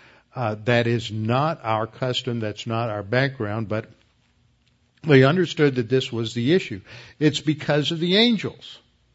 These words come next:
So now I don't, sometimes some churches don't let women wear hats because they think that, well, the hats will block the vision of other people.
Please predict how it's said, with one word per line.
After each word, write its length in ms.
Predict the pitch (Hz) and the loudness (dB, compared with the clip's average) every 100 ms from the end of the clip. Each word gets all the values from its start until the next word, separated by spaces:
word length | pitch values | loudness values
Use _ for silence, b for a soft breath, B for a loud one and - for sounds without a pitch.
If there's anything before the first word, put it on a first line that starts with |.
| _ _ _ _ b b b b b b b _ _ - | _ _ _ _ b b b b b b b _ _ -16
So 300 | - 131 120 123 | -2 0 0 -2
now 240 | 120 120 | -2 -2
I 200 | 131 156 | -4 -2
don't, 200 | 175 139 - - | -2 -4 -10 -10
sometimes 720 | - 170 160 156 151 143 - | -4 -4 0 0 0 -4 -8
some 220 | - 151 147 | -4 -4 -2
churches 460 | - 131 139 113 | -2 -2 -2 -6
don't 300 | - 123 117 | -4 -6 -2
let 240 | 117 143 147 _ - | 0 0 -2 _ -6
women 340 | 120 117 110 | -2 -2 -4
wear 160 | 110 101 | -4 -4
hats 400 | 98 104 127 - | -4 -4 -6 -6
because 540 | 113 113 113 107 - B B B | -10 -6 -4 -4 -8 B B B
they 100 | 110 | -8
think 300 | - 123 117 | -2 -2 -4
that, 200 | 113 - | -8 -10
well, 340 | 120 104 104 - 117 | -10 -10 -10 -14 -14
the 160 | 101 | -12
hats 500 | 90 - 135 117 - | -12 -6 -4 -4 -8
will 160 | 107 98 | -12 -12
block 580 | 92 104 117 110 - - b b b _ | -10 -6 -4 -6 -10 -20 b b b _
the 100 | 110 | -8
vision 680 | 98 92 135 131 117 98 113 120 | -8 2 4 4 -2 -8 -10 -10
of 220 | 107 - | -10 -8
other 240 | 117 104 | -8 -8
people. 600 | 92 - 156 151 90 104 | -12 -2 -2 -2 -10 -18